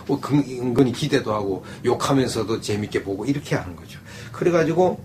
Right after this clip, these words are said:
그들이 지금까지 집권을 하고 있는 그런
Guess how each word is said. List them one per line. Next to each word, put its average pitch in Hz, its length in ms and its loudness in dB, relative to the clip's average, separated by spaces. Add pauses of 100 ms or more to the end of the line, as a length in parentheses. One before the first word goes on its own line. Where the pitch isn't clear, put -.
그들이 113 340 -2
지금까지 101 840 -2 (320)
집권을 101 640 -2
하고 90 240 -6
있는 87 200 -12 (800)
그런 123 340 -2